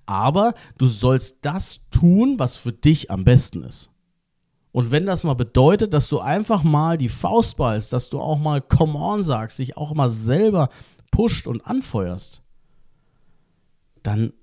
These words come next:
musst du das, dann solltest du das tun, um dein eigenes Spiel zu gewinnen, gewinnen zu wollen, versuchen,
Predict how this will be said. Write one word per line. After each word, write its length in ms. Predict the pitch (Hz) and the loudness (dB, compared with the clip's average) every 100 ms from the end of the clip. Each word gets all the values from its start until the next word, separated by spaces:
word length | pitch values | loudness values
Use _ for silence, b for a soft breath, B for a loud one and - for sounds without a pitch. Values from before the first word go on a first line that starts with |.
| - | -12
musst 400 | 104 123 185 - | -2 0 0 -2
du 60 | 160 | -2
das, 280 | 143 147 | 0 -2
dann 240 | - 98 95 | -6 -6 -6
solltest 720 | 90 92 120 214 202 165 - | -4 2 4 4 2 -6 -8
du 60 | |
das 240 | 139 131 - | -8 -8 -8
tun, 300 | 214 226 - - - - _ _ _ _ _ | -12 -14 -16 -20 -20 -20 _ _ _ _ _
um 240 | 139 165 | 0 0
dein 180 | 151 143 - | 0 -4 -4
eigenes 480 | 139 208 269 254 226 | -6 -6 -6 -6 -8
Spiel 600 | - - 269 247 120 98 _ _ _ _ _ | -8 -8 -4 0 0 -2 _ _ _ _ _
zu 240 | - - | -16 -6
gewinnen, 600 | 123 113 113 110 101 87 - _ | 0 2 2 0 -2 -8 -14 _
gewinnen 460 | 120 104 131 120 104 | -4 2 2 2 -2
zu 300 | - 113 110 | -6 -6 -2
wollen, 400 | 110 104 98 92 b b | 0 0 -2 -8 b b
versuchen, 800 | - 123 107 117 185 170 147 135 | -2 -2 0 -2 0 2 2 0